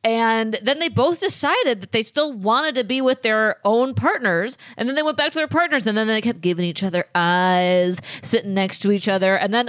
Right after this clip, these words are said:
Archie's just like, "Oh, I'm gonna just say something totally hurtful and awful to you, Veronica, just to clear my own conscience." It was one of those times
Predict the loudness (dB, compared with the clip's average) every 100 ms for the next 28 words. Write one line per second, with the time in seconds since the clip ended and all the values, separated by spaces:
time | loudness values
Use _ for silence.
0 | 0 0 0 -2 -2 -2 -2 0 0 0
1 | -8 -2 2 4 4 4 2 0 0 0
2 | -4 -10 _ _ _ -6 -6 -6 -16 -20
3 | _ _ _ -6 0 0 0 -4 -2 -6
4 | -8 -10 -2 0 0 0 -2 -6 -10 -4
5 | -4 -2 -2 0 -2 -2 0 0 -4 -4
6 | -6 -4 -4 -4 -4 -2 0 0 0 -2
7 | -2 -2 0 2 2 0 -2 -6 -2 0
8 | 0 -2 -4 -2 -2 0 0 0 -2 0
9 | 0 0 -2